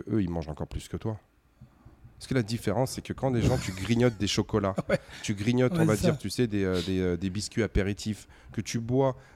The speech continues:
Speaker 1: euh, tu sais, genre, tu, tu bois beaucoup d'alcool, des choses comme ça, en fait, en termes de calories, ils sont au-dessus de
Speaker 2: Ouais,
Speaker 1: toi.
Speaker 2: au-dessus, ouais, bien sûr. Ouais.
Speaker 1: Donc, euh, eux, ils, ils ont l'impression de pas, de, de, de, de pas manger. Mais moi, j'ai, mais j'en ai eu plein des gens qui me
Speaker 2: Ouais.
Speaker 1: disent, « Ah, mais moi, je mange pas beaucoup. »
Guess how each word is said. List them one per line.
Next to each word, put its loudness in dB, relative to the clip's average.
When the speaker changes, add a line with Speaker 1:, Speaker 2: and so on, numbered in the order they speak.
Speaker 1:
euh, 2
tu -12
sais, 0
genre, -2
tu, -6
tu -10
bois 0
beaucoup -6
d'alcool, 0
des -4
choses -10
comme -6
ça, -4
en -6
fait, -4
en -8
termes -4
de -8
calories, -2
ils -4
sont -10
au-dessus -4
de 8
Speaker 2:
Ouais, 12
Speaker 1:
toi. 6
Speaker 2:
au-dessus, 4
ouais, 2
bien -6
sûr. -10
Ouais. -8
Speaker 1:
Donc, -4
euh, -2
eux, 6
ils, -2
ils -2
ont 0
l'impression -2
de -6
pas, 0
de, 0
de, -2
de, -2
de -4
pas 4
manger. 2
Mais 2
moi, 6
j'ai, -2
mais -6
j'en -8
ai -2
eu 0
plein 2
des 4
gens 2
qui -6
me 2
Speaker 2:
Ouais. 4
Speaker 1:
disent, « 0
Ah, 2
mais 6
moi, 4
je 0
mange -2
pas 2
beaucoup. » -2